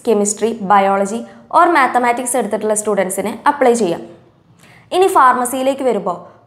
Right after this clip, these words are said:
ഫാർമസിയിൽ ഡിപ്ലോമ അവൈലബിൾ ആണ്. ഡി ഫാർമസി. ഡി ഫാർമസിയുടെ ഡ്യൂറേഷൻ വരുന്നത് ടു ഇയേഴ്സ് ആണ്. അതുപോലെ തന്നെ ബി ഫാം കോഴ്സ് ഉണ്ട്, Bachelor of Pharmacy. ഈ ഒരു കോഴ്സിൻ്റെ ഡ്യൂറേഷൻ വരുന്നത് ഫോർ ഇയേഴ്സ് ആണ്.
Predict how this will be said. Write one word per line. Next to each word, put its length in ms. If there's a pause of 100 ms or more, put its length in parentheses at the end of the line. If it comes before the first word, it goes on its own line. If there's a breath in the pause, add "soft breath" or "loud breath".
ഫാർമസിയിൽ 480 (160)
ഡിപ്ലോമ 340 (100)
അവൈലബിൾ 460
ആണ്. 120 (680 soft breath)
ഡി 100 (120)
ഫാർമസി. 400 (840 soft breath)
ഡി 100 (100)
ഫാർമസിയുടെ 540
ഡ്യൂറേഷൻ 460
വരുന്നത് 300 (240)
ടു 80 (160)
ഇയേഴ്സ് 340
ആണ്. 120 (1040 soft breath)
അതുപോലെ 420
തന്നെ 200 (240)
ബി 80 (140)
ഫാം 240
കോഴ്സ് 260
ഉണ്ട്, 140 (680 soft breath)
Bachelor 500
of 160
Pharmacy. 440 (720 soft breath)
ഈ 120
ഒരു 160
കോഴ്സിൻ്റെ 420
ഡ്യൂറേഷൻ 480
വരുന്നത് 320 (280)
ഫോർ 200 (140)
ഇയേഴ്സ് 320
ആണ്. 120